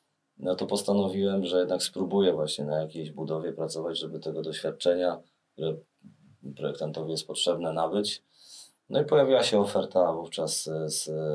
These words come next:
Budimexu, z której skorzystałem i, i zacząłem właśnie praktykować. I można powiedzieć, że to praktykowanie trwa do dziś, bo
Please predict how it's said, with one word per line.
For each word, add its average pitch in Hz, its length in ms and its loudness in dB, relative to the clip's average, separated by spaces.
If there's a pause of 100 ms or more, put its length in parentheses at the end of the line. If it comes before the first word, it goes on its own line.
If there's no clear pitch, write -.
(160)
Budimexu, 78 800 -6 (420)
z - 100 -16
której 82 320 -4
skorzystałem 80 760 0
i, 80 520 -8 (140)
i 82 60 -12
zacząłem 82 600 -2
właśnie 78 380 -4
praktykować. - 800 -4
I 78 40 -18
można 76 260 -16
powiedzieć, 76 440 -8
że 76 120 -12
to 76 240 -8 (600)
praktykowanie 78 760 -4
trwa 76 280 -2
do 87 120 -6
dziś, 87 560 -6
bo 69 460 -8